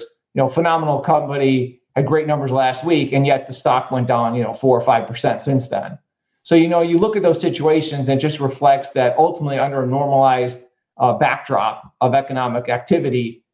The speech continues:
those companies are gonna be much harder to, to grow into those valuations, and thus they have downside. But they're still great companies, Steve. It's just, you know, to invest in them, you wanna invest in them when they're reasonably valued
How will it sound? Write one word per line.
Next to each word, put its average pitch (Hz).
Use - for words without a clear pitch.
those -
companies 151
are 147
gonna 135
be 135
much 139
harder 127
to, 113
to 147
grow 127
into 123
those 113
valuations, 117
and 120
thus 123
they 120
have 123
downside. 120
But -
they're 196
still -
great 139
companies, 165
Steve. 107
It's 147
just, 160
you 165
know, 147
to 165
invest 165
in 170
them, 151
you 143
wanna 151
invest 135
in 139
them 139
when 131
they're 127
reasonably 135
valued 123